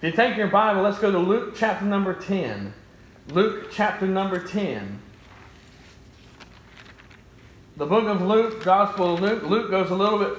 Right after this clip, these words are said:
further into detail in this supper that is being taken place. And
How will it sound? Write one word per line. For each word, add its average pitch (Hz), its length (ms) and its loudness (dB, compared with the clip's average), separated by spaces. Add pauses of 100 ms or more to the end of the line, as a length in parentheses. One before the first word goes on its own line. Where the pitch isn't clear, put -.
further 190 680 0 (320)
into 170 200 0
detail 185 640 2
in 180 160 0
this - 500 -2 (1700)
supper 208 520 4
that 175 180 6
is 156 140 -2
being 165 260 0
taken 170 300 2
place. 185 500 2
And 151 200 2